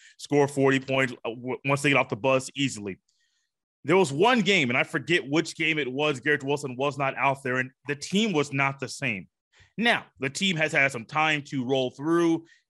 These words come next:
They, I'm s-, I think internally they know if Garrett Wilson's going to play or not. I don't know if it's going to be public knowledge until the <laughs> end of the week, honestly, before the Rose Bowl.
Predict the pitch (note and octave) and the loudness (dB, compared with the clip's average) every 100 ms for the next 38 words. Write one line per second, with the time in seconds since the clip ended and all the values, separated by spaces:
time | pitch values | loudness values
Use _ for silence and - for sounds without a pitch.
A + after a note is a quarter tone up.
0 | _ _ C#3 G#3+ A#3 F#3 _ - A#3 - | _ _ 0 0 0 -8 _ -2 -2 -2
1 | - G3+ C4+ A#3+ G3+ D3 - F#3+ G3 G3 | -2 0 0 0 -2 -2 -2 0 0 -4
2 | C3+ C#3 B2+ B2 G2+ - C#3+ C3+ C3+ A#2+ | -2 -2 0 -2 -2 -6 -10 -2 -2 -2
3 | B2+ A#2+ A2 B2 G#2+ A#2+ A2+ G#2+ F#2 _ | -10 -12 -8 -6 -4 -2 -2 -4 -10 _
4 | _ _ _ E3+ G#3+ G#3 E3 E3+ D#3 C#3 | _ _ _ 0 0 0 2 2 2 -2
5 | - E3+ - - _ _ _ _ - F3+ | -2 -2 -2 -12 _ _ _ _ -2 2
6 | D#3+ D3+ - - F3 D3 C3+ C3 D3+ E3 | 2 0 -4 -2 0 0 0 0 2 0
7 | - C#3+ C#3 D#3+ C#3 D3 - F#3+ D3 B2+ | -2 -10 -2 -2 -2 -6 -6 -2 0 0
8 | G#2+ C#3+ F3 F3+ G#3 G#3+ G#3+ A3+ A#3 - | -4 -6 -4 0 0 -2 -6 -6 -6 -8
9 | - - C#3 D3 F#3 G#3+ F#3+ G#3+ G#3+ F3 | -18 -6 -4 2 4 4 4 4 4 2
10 | G#3+ G#3 | 2 2